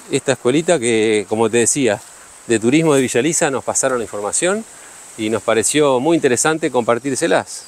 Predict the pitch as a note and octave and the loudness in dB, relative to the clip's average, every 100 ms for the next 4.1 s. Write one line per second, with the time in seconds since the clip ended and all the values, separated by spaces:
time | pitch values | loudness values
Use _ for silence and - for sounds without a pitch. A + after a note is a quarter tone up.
0 | - B2+ A2 C#3 C3 - A2 G#2 G2 F#2+ | -12 -10 -4 -4 -4 -2 0 2 0 -6
1 | - - - - - - - - C#3+ E3+ | -14 -20 -20 -20 -20 -20 -12 -6 -4 2
2 | E3 C3+ E3 E3+ C#3+ B2+ B2 F3 E3 - | 2 4 2 2 0 0 0 0 0 0
3 | C#3 E3 D#3+ - E3 E3 G3 - F#3+ F#3 | 0 0 -2 -2 -2 0 0 -4 -4 -4
4 | F3+ | -4